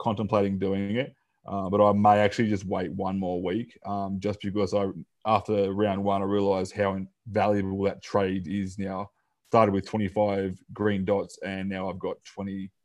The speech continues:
uh, green dots. So I, I need to really, um, make sure I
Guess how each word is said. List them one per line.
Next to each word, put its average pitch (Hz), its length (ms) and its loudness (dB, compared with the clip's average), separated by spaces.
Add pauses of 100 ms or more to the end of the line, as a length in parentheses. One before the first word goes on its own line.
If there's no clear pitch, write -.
(480)
uh, 101 180 -6
green 92 260 -6
dots. 92 360 -10 (260)
So 101 260 0
I, 95 360 0
I - 20 0
need 104 280 0
to 95 100 -2
really, 92 360 -2
um, 87 400 -6 (160)
make 101 220 -2
sure 98 340 4
I 90 160 0